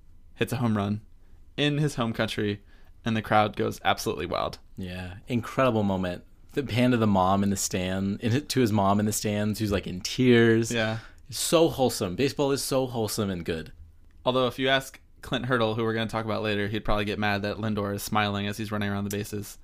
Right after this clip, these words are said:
Speaker 2: Oh, yeah. Or Mark DeRosa. No, not allowed to do that.
Speaker 1: Yeah.
Speaker 2: We'll get to that later. But for now
Speaker 1: <laughs> Not, <laughs> for now, let's appreciate this, and then we can talk about how,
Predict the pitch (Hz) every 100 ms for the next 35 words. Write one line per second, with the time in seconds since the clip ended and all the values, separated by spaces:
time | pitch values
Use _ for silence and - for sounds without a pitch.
0 | - 107 104 90 107 107 110 - 95 95
1 | 107 143 120 143 98 - 107 117 120 117
2 | 113 104 - 135 117 110 - 143 156 -
3 | 131 110 95 90 101 135 - - 160 160
4 | 107 104 117 165 160 - - 151 - 196
5 | - 196 220 156 156 151 226 147 123 127
6 | 151 - 139 143 143 143 147 151 135 135
7 | 120 123 117 113